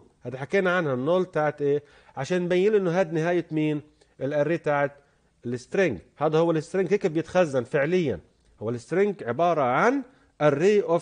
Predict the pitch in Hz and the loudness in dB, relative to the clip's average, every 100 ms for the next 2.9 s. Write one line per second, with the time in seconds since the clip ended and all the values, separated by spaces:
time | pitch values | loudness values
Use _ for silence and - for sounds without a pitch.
0 | - 147 120 - 92 113 117 151 151 226 | 0 0 0 -4 -16 -8 0 0 2 0
1 | 214 185 170 165 165 - - 135 143 117 | 0 0 0 0 -2 -6 -6 0 2 2
2 | 82 - _ _ _ - 147 147 | -2 -10 _ _ _ -2 2 2